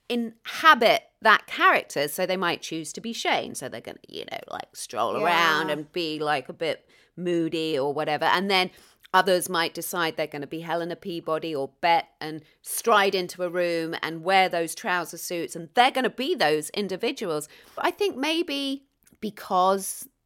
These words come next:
Speaker 1: there isn't another show that's come along to replace it,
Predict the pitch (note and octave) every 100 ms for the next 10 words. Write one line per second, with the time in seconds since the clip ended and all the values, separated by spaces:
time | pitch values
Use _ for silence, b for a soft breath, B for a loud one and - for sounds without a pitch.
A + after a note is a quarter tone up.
0 | _ - G3+ G#3 G#3 G3+ G#3 G#3 G3+ G3
1 | - G3+ G3+ G3+ G3 - - G#3 F#3+ F#3
2 | F#3 F#3 F#3 F#3+ b b b - - G3+
3 | F3 - - D#3+ E3+ - G#3+ A#3+